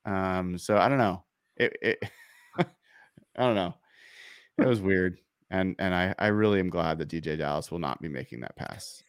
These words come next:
tomorrow night. That'll save some sanity for us. All right. Uh, thank you to Nathan Ernst at Nathan E eleven on Twitter. Uh, he's liked the show.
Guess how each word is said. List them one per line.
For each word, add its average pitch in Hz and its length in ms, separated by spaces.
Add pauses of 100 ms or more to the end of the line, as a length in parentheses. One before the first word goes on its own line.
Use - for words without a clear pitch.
(140)
tomorrow 62 260
night. - 200 (600)
That'll 92 160
save 87 260
some 78 220
sanity - 420
for - 240
us. - 240 (1160)
All 143 140
right. 123 360 (180)
Uh, 135 500
thank 165 340
you 160 180
to 147 140
Nathan 143 260
Ernst 123 320
at 123 260
Nathan 131 460
E 123 200
eleven 113 420
on 104 180
Twitter. 104 540 (580)
Uh, 98 260
he's 196 300
liked 104 280
the 98 80
show. 82 480